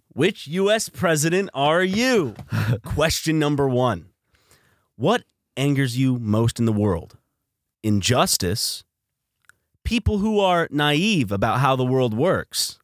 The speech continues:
Nothing in particular upsets me, or people who won't step up when necessary?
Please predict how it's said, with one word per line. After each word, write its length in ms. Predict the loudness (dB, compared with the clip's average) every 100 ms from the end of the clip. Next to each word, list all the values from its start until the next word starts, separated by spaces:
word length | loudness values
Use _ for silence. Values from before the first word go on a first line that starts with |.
| _ _ -20 _ _ _ _ _ _ -12
Nothing 480 | -2 -2 0 0
in 80 | 0
particular 560 | 0 -2 -4 -2 0 0
upsets 500 | 0 0 0 -2 0
me, 300 | 0 0 -2 -8 _ _ _ -4
or 460 | 0 2 0 -4 -12 _ _ _ _ -2
people 340 | 0 2 0
who 140 | 2
won't 340 | 2 0 0 -4
step 360 | -2 -2 0
up 240 | 0 0 0
when 280 | -2 2 2
necessary? 800 | 0 -2 -4 -4 -4 -6 -12